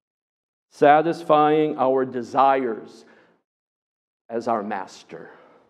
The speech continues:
Well, the discipline needed here, of course, is a kind of godly self-denial.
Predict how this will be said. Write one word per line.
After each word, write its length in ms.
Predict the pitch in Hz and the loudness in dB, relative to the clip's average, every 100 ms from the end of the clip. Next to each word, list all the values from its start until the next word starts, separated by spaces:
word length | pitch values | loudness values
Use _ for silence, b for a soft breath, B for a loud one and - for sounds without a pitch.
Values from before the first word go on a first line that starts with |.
| _ _ _ _ _ _ _ _ _ _ _ _ _ | _ _ _ _ _ _ _ _ _ _ _ _ _
Well, 120 | - 117 | -6 -2
the 100 | 123 | 4
discipline 580 | 170 175 175 170 165 | 4 4 0 4 4
needed 340 | 160 170 160 170 | 4 2 2 0
here, 300 | 170 175 170 | 2 4 4
of 160 | 151 | 2
course, 380 | - 165 160 156 | 2 4 4 2
is 120 | 151 | -6
a 40 | 151 | -6
kind 320 | - 147 143 | -4 -4 -2
of 180 | 131 - | -4 -4
godly 640 | 131 127 127 123 131 123 - | -2 0 -2 -4 -8 -8 -12
self-denial. 1300 | - - 117 113 110 - 110 104 98 95 87 98 | -18 -8 -6 -6 -10 -14 -12 -12 -14 -18 -20 -20